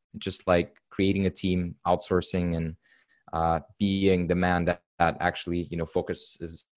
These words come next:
on the business and not really in the business, working on, like, tasks that everyone could potentially do. Um, and stuff I've also learned from them is just, like, you know,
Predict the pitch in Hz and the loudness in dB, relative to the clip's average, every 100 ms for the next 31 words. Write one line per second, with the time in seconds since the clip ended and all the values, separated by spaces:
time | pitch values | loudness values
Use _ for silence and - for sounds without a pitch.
0 | - 101 117 117 123 120 123 104 98 92 | 0 2 4 4 2 2 0 0 2 2
1 | 82 87 80 92 104 107 107 110 104 101 | 2 0 0 2 6 6 6 4 0 0
2 | 87 92 90 87 85 82 - - 85 - | 0 0 0 0 0 -4 -6 0 0 2
3 | 87 85 85 85 82 82 - - - 90 | 0 2 0 -2 -2 -6 -12 -12 -8 -4
4 | 87 - 90 87 104 131 - - - - | -4 -2 0 2 2 0 -16 -20 -20 -20
5 | - - 92 92 92 92 92 - _ _ | -16 0 4 6 6 2 -2 -6 _ _
6 | _ - 95 95 92 - 110 110 101 95 | _ -10 -4 -2 -2 2 2 6 6 6
7 | 90 - - 92 - 92 92 92 90 90 | 0 -8 0 0 2 2 2 0 0 2
8 | 90 - 90 - 90 87 82 - _ _ | 0 -2 -4 0 2 4 2 -8 _ _
9 | _ _ _ - 90 87 87 85 | _ _ _ -2 2 4 2 -2